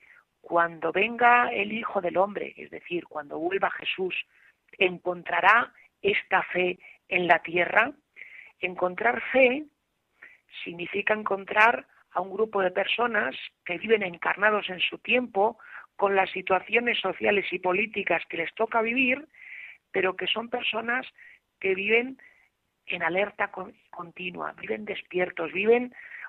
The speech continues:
orantes, deseando acoger a Cristo en aquello que sucede y en aquel que viene,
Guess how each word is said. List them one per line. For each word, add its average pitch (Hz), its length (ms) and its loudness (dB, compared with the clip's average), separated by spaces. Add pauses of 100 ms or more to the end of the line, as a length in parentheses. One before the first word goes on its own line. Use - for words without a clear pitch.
orantes, 185 600 4 (500)
deseando 214 560 0
acoger 233 460 -2
a 202 140 2
Cristo 220 440 -2
en 220 100 0
aquello 208 400 0
que 208 120 -4
sucede 208 480 -2
y 220 140 -6
en 180 100 0
aquel 196 320 2
que 185 140 -4
viene, 190 480 0